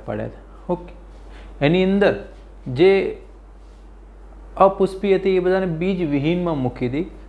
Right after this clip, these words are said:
સપુષ્પી છે એની અંદર એને બીજયુક્ત વનસ્પતિઓની અંદર મૂક્યું હતું. ઓકે, તો જે અનાવૃત બીજધારી છે એની અંદર હવે બીજ નિર્માણ થશે. પુષ્પ નિર્માણ નથી થતું,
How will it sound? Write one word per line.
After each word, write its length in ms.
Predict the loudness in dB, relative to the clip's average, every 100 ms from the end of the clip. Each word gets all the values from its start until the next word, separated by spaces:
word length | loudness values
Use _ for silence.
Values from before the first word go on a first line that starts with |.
| -20
સપુષ્પી 640 | 2 4 4 0 -2 -4 -2
છે 140 | 0
એની 220 | 0 0
અંદર 320 | 0 2 0 0 -10 -18 -20 -20 -12 -4
એને 160 | -2
બીજયુક્ત 880 | -2 2 2 2 -2 0 0 0 2
વનસ્પતિઓની 840 | 2 2 0 -2 -2 -4 -2 -4 -4
અંદર 260 | -2 0
મૂક્યું 360 | 0 -4 -6 -10
હતું. 300 | -10 -12 -10
ઓકે, 120 | -10 -12 -20 -20 -20 -20 -20 -20 -18 -18 -18 -20 -2
તો 120 | 0
જે 300 | 4 4 2
અનાવૃત 520 | 0 0 2 4 2 2
બીજધારી 600 | 0 0 4 4 4 0
છે 180 | -6 -12 -16 -20 -20 -8
એની 320 | -4 -2 -2
અંદર 300 | -4 -2 -2
હવે 240 | 0 -2 -2
બીજ 540 | 0 0 0 0 -2
નિર્માણ 440 | -2 -2 -2 -4 -6 -8
થશે. 240 | -10 -10 -18 -20 -20 -20 -20 -6
પુષ્પ 320 | 0 0 4 4
નિર્માણ 420 | 4 2 0 0
નથી 300 | 0 0 -2
થતું, 280 | -2 -6